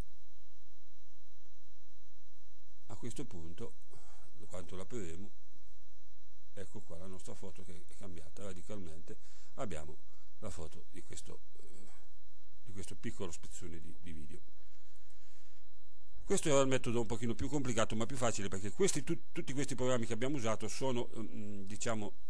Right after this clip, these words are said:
dentro Windows appena, eh, quando viene installato. Invece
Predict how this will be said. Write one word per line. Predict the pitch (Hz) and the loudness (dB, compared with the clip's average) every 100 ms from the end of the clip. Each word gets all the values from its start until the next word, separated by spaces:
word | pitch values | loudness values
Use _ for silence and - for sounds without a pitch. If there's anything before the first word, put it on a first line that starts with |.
| - | 0
dentro | 117 120 117 143 | 0 0 0 0
Windows | 101 101 95 95 | 0 0 0 0
appena, | - 101 92 | 0 0 0
eh, | 87 87 | 0 0
quando | 85 101 95 | 0 0 0
viene | 92 90 | 0 0
installato. | - 90 82 76 - - - | 0 0 0 0 0 0 0
Invece | 214 143 101 92 85 95 | 0 0 0 0 0 0